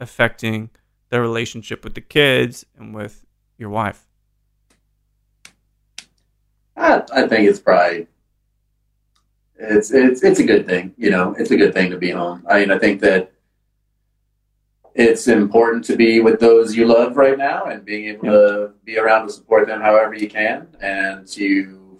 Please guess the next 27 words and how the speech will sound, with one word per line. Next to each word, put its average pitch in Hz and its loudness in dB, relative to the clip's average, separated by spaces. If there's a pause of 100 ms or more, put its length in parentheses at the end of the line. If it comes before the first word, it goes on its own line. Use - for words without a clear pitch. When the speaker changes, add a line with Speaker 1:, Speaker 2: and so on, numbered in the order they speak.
(120)
Speaker 2:
feel 110 4
that 107 0 (600)
back - -2
is, 107 0
it's, 117 2
it's 131 -4
a 104 -4
big 120 2
deal. 107 2
You 92 -12
know, 92 -4
I 95 0
think, 101 -2
um, 92 -2 (320)
I'm, 92 -6
uh, 90 -4 (1500)
I, 92 2
uh, 90 0 (840)
my 110 2
heart 123 0
goes 113 4
out 113 2
to 113 0
everybody 110 2
that's 104 0
in 107 0
this 101 0